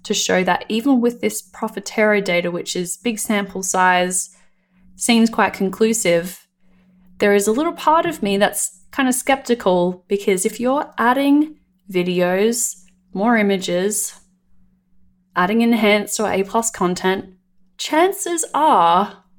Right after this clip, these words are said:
that is not the only thing that you're doing to optimize your Amazon sales channel.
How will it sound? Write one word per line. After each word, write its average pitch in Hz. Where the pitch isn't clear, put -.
that 190
is 233
not 214
the 190
only 180
thing 160
that -
you're 175
doing 170
to -
optimize 175
your 175
Amazon 165
sales 156
channel. 185